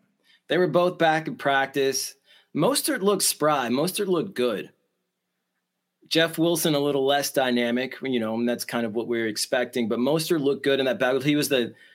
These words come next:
he was the de facto number one. He played exclusively with the first team. Jeff Wilson worked in after him.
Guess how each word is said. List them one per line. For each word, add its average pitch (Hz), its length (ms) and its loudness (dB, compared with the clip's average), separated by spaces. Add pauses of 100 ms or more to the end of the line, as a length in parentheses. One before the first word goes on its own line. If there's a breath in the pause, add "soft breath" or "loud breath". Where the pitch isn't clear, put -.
(560 soft breath)
he 180 160 4
was 190 200 4
the 214 100 4
de 190 80 4
facto 165 460 2
number 147 300 4
one. 131 440 0 (1300)
He 147 140 -2
played 156 580 2 (600)
exclusively 147 760 2
with 139 140 0
the 143 100 2
first 127 340 0
team. 123 460 0 (840)
Jeff 143 240 0
Wilson 143 300 0
worked 135 240 0
in 135 100 2
after 123 380 -2
him. 123 240 -2